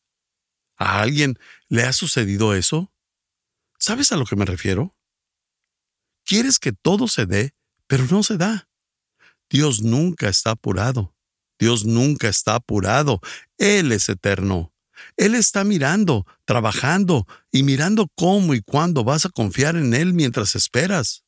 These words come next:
Nosotros decimos, "¿Cuándo, Dios? ¿Cuándo va a suceder?". Y Dios dice, "Observa lo que estoy haciendo en tu vida. ¿Puedes confiar en mí para que se logre eso?".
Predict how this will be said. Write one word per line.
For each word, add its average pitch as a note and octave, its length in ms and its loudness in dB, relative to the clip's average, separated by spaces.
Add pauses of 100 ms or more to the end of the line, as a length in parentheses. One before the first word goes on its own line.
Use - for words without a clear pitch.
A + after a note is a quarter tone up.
(760)
Nosotros E3+ 480 0
decimos, A#2 460 0 (360)
"¿Cuándo, E3+ 540 2
Dios? C3 540 2
¿Cuándo G3 500 0
va D3+ 120 0
a G3+ 40 -2
suceder?". C3 640 0 (420)
Y B2 140 0
Dios C3 260 2
dice, A2+ 440 0 (260)
"Observa A3 600 2
lo F3 100 -2
que B2 100 -4
estoy D3+ 220 2
haciendo C3 340 2
en A2 80 -2
tu G#2 120 -2
vida. F#2+ 460 0 (520)
¿Puedes F#3+ 360 0
confiar A#2+ 540 -2
en A#2 220 2
mí G#2+ 200 2
para A2+ 260 -2
que G2 120 -6
se G2 160 -2
logre G#2 500 0
eso?". C3+ 380 -2